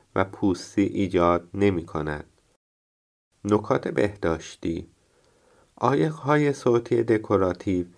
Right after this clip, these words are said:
به راحتی قابل تمیز کردن هستند. شما می توانید آنها را با استفاده از پارچهٔ مر-، مرطوب یا جارو برقی تمیز کنید. این ویژگی به حفظ بهداشت و تمیزی محیط کمک می کند.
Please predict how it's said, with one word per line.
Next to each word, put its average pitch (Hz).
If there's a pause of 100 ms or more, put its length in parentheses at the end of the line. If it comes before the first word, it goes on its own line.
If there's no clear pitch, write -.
(260)
به 98
راحتی 92
قابل 90
تمیز 90
کردن 87
هستند. 78 (500)
شما 92
می 107
توانید 110
آنها 98
را 107
با 98
استفاده 87
از 117
پارچهٔ 104
مر-، 95 (120)
مرطوب 98 (520)
یا 135
جارو 98
برقی 85
تمیز 85
کنید. 78 (880)
این 160
ویژگی 113
به 107
حفظ 113
بهداشت 104
و 101
تمیزی 90
محیط 92
کمک 85
می -
کند. 76